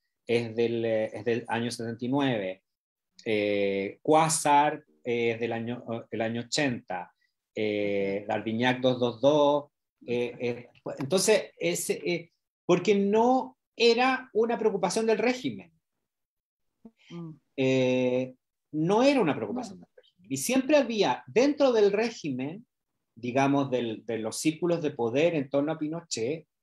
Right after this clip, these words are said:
Speaker 1: hubo gente gay conocida.
Speaker 2: Sí,
Speaker 1: Eh,
Speaker 2: po.
Speaker 1: entonces, no era una preocupación del régimen hacer
Speaker 2: Mm.
Speaker 1: una persecución como sí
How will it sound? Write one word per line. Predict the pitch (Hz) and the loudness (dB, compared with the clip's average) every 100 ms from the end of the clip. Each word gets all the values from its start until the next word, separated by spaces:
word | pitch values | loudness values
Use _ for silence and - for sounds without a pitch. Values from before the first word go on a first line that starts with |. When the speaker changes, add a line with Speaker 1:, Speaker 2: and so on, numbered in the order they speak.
| - | 0
Speaker 1:
hubo | 370 | 2
gente | - 220 233 240 165 | 2 0 0 0 0
gay | 135 135 147 214 - _ _ _ _ _ _ _ _ _ _ _ _ _ | 2 2 0 -2 -8 _ _ _ _ _ _ _ _ _ _ _ _ _
conocida. | - 123 104 - 240 269 131 92 87 _ _ _ _ - | -2 0 0 -6 0 4 4 2 -4 _ _ _ _ -4
Speaker 2:
Sí, | |
Speaker 1:
Eh, | 110 104 | -2 0
Speaker 2:
po. | 98 95 90 85 _ _ _ _ _ - | -2 -8 -10 -18 _ _ _ _ _ -8
Speaker 1:
entonces, | 135 180 196 226 214 - 151 | -2 0 2 4 2 0 -6
no | 156 180 202 | -2 2 4
era | 262 | 4
una | 285 285 | 4 4
preocupación | 220 208 180 - 160 - 220 254 | 2 0 -2 -4 -4 -2 -2 -2
del | 254 247 | -2 -4
régimen | 202 220 226 233 233 214 - | -2 -4 -4 -6 -6 -8 -6
hacer | 160 - 185 190 185 | -6 -4 -2 -2 -6
Speaker 2:
Mm. | 170 | -6
Speaker 1:
una | 170 170 170 | -4 -2 -4
persecución | - 151 - 135 135 131 - - 214 220 233 247 _ _ _ _ _ _ _ _ - | -2 -2 -2 -6 -6 -6 -8 -6 -2 0 -2 -8 _ _ _ _ _ _ _ _ -6
como | 339 339 349 349 | -2 -2 -2 -4
sí | - - - - 262 269 - | -4 -4 -6 0 2 2 -2